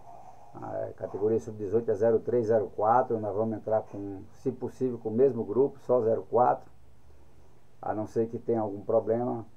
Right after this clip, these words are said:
e a gente tenha que colocar mais alguém de outra categoria. Mas a ideia é manter o zero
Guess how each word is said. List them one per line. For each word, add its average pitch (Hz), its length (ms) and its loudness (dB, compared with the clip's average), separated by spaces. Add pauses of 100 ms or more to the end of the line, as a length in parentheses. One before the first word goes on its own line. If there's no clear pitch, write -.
e 107 80 -6
a 104 100 -2
gente 101 260 -10
tenha 104 240 -12
que 101 120 -10
colocar 101 380 -4
mais 98 240 -6
alguém 98 440 -6 (220)
de 92 160 -12
outra 101 280 -4
categoria. 104 580 -6
Mas 104 180 -4
a 117 80 4
ideia 113 180 2
é 123 40 2
manter 123 240 -2
o 123 80 2
zero 120 240 2